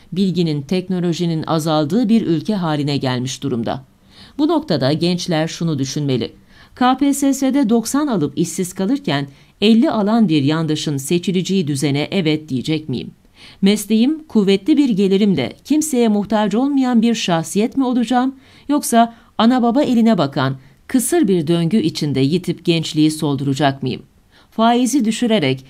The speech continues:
kuru ve enflasyonu patlatmış bir yöneticiye bir kez daha oy vererek "Aferin, devam et." mi diyeceğim? Emeğin büyümeden aldığı payı düşürüp kaynakları oligarşiye aktaran mekanizmaya "Buyur, yürü." diyecek miyim?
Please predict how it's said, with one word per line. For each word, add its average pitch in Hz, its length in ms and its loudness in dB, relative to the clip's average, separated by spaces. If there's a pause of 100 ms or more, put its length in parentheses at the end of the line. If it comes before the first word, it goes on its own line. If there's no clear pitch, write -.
(200)
kuru 269 320 2
ve 277 80 2
enflasyonu 208 760 -2
patlatmış 185 640 -4
bir 214 100 2
yöneticiye 143 720 0 (260)
bir 311 220 0
kez 208 260 -2
daha 160 260 -2
oy 208 260 0
vererek 131 460 -2 (300)
"Aferin, 214 520 2
devam 233 320 2
et." 165 220 -2
mi 139 140 -4
diyeceğim? 123 380 -2 (580)
Emeğin 220 600 2
büyümeden 196 440 2
aldığı 240 400 0
payı 233 280 0
düşürüp 202 560 -2
kaynakları 208 640 -2
oligarşiye 196 760 0
aktaran 180 500 -2
mekanizmaya 151 840 -2 (260)
"Buyur, 208 400 4
yürü." 190 300 2
diyecek 190 420 -2
miyim? - 200 -8